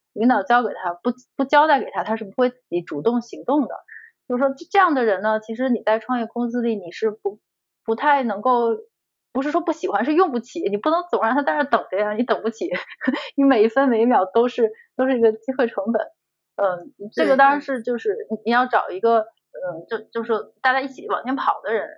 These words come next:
Speaker 1: 那肯定是不，不能那样子。但是呢，你要是办了一定规模的话，或者说你有一些比较，呃，固定的事情需要人帮你的话，这个时候你反而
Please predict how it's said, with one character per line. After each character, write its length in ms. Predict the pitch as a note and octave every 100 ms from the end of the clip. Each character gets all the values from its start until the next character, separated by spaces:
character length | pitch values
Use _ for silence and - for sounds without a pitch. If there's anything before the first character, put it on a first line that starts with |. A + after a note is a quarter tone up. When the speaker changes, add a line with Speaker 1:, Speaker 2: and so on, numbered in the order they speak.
| _ -
Speaker 1:
那 80 | A3
肯 200 | G3+ -
定 120 | E3+
是 80 | G3
不， 180 | G#3 G#3+
不 180 | - G3
能 320 | D#3 D3 - -
那 120 | A3
样 240 | G3 D#3+
子。 80 | _ _ - - -
但 160 | - E4+
是 120 | D#4+
呢， 140 | C#4+ C4
你 80 |
要 140 | A3 A3
是 120 | A#3+
办 180 | C#4 C#4+
了 120 | A3+
一 60 | A3+
定 220 | C4 B3+
规 160 | C#4
模 260 | D4+ A#3+ -
的 140 | F3+
话， 320 | F#3 G#3+ F3+ F#3+
或 160 | -
者 140 | G#3+ F3+
说 240 | A3+ A3
你 120 | G#3+
有 200 | B3+ G#3+
一 80 | -
些 180 | - A#3+
比 160 | A#3 -
较， 280 | G3 G3 G3+ - _ -
呃， 140 | F#3 F3+
固 140 | D4
定 200 | C4 D4+
的 100 | B3
事 280 | A#3+ - E4
情 180 | B3 G3+ E3+
需 240 | - - D4+
要 160 | E4
人 200 | A#3 G3+ G#3+
帮 260 | C4+ D#4
你 80 | E4
的 140 | F3 -
话， 220 | F#3+ F#3
这 100 | -
个 120 | E4
时 100 | B3
候 120 | A3 A3+
你 120 | A3
反 180 | A3 G3+
而 300 | - F3